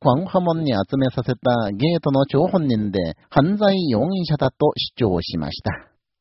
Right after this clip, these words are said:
共に民主党の首席報道官もこの日、記者会見を開き、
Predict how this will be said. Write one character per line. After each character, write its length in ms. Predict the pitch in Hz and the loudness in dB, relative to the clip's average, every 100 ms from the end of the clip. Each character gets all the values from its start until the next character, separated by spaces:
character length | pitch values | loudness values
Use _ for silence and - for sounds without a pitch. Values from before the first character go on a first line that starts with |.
| _ _ _ _ - _ _ _ _ _ _ _ - | _ _ _ _ -20 _ _ _ _ _ _ _ 2
共 240 | 131 139 | 4 4
に 140 | 143 | 4
民 260 | 131 131 151 | 2 2 0
主 80 | - | -2
党 240 | 151 143 139 | 0 2 4
の 200 | 139 143 143 | 4 4 2
首 120 | 143 | -2
席 260 | 175 - | -2 -2
報 240 | 156 147 180 | 0 2 2
道 180 | 175 127 | 2 2
官 160 | 123 | 0
も 280 | 120 123 135 | 2 4 2
こ 140 | - | 2
の 100 | 120 | 0
日、 260 | 123 120 113 | 0 0 -4
記 20 | - | -4
者 160 | - 165 | -2 0
会 160 | 156 143 | 0 0
見 180 | 139 | 0
を 100 | 127 120 | 0 0
開 280 | - 113 | 2 0
き、 240 | - - | -2 -10